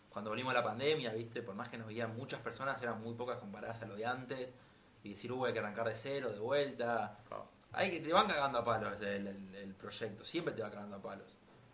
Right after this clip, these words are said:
Speaker 1: Creo que, que estuvimos bastante enteros siempre y logramos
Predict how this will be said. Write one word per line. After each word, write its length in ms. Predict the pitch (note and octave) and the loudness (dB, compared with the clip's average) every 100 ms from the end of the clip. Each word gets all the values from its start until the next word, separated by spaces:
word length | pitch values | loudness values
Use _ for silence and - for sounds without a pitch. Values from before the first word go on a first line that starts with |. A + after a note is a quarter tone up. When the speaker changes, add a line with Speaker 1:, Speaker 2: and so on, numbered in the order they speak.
| - | -8
Speaker 1:
Creo 240 | - D3 | 2 4
que, 80 | - | 6
que 340 | A#2 A2 G2+ - | 4 4 0 -4
estuvimos 320 | - A#2+ B2 | -6 -2 0
bastante 300 | A2+ B2+ A#2+ | 0 0 -2
enteros 400 | A2 A#2+ B2+ A2+ | -2 0 2 2
siempre 360 | - B2 B2 | 0 -2 -2
y 20 | A2 | -2
logramos 640 | G2+ G#2+ G#2+ G#2 G2 - | 0 -2 -4 -6 -8 -14